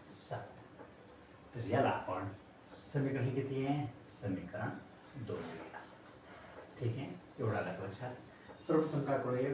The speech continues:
उदाहरण सोडवण्याकरता x plus सात वाय बरोबर दहा आणि तीन एक्स मायनस दोन वाय बरोबर सात, अशा प्रकारे दोन समीकरण दिलेलं आहे. त्याला पद्धत म्हणजे आपण काय केलं, x प्लस सात वाय बरोबर दहा समीकरण एक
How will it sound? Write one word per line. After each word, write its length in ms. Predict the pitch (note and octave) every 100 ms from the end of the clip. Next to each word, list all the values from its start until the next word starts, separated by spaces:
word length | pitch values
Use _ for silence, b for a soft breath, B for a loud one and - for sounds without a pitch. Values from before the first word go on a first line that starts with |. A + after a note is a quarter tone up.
| C#3+
उदाहरण 280 | A2+ A#2+ A2+
सोडवण्याकरता 800 | A2+ A2+ A#2 A2+ A#2 A2+ - - - - - B B B - -
x 240 | G3+ F#3+ - A3
plus 140 | G#3 -
सात 220 | D#3 D3+
वाय 100 | B2+
बरोबर 300 | A2+ G2+ G2+ G2+
दहा 180 | A2
आणि 140 | A#2+ B2+ -
तीन 240 | G#3 G#3 D#4
एक्स 220 | - C#3
मायनस 260 | B2 A#2
दोन 200 | B2+ A#2+
वाय 100 | A2+
बरोबर 280 | G#2 G2+ A2+
सात, 240 | - - - - - - - - -
अशा 220 | A#2 A#2
प्रकारे 320 | - G#2 G#2
दोन 160 | G#2 G#2
समीकरण 420 | A2+ A#2+ B2 A#2+ A2+
दिलेलं 280 | G#2+ G#2+
आहे. 120 | A#2 -
त्याला 260 | - - - B B B -
पद्धत 360 | E3 D3 C#3+ D#3+
म्हणजे 380 | D3+ C3 A#2 G2+
आपण 220 | - A2
काय 140 | A#2+ A#2+
केलं, 160 | D#3 - F#3
x 160 | F#3+ - -
प्लस 280 | F3 E3+
सात 260 | D3+ C#3 -
वाय 120 | C3+
बरोबर 260 | B2+ B2 B2+
दहा 340 | B2 A#2+ A2+
समीकरण 640 | - B2 A2+ G#2+ G2+ - E3
एक 240 | G#3 -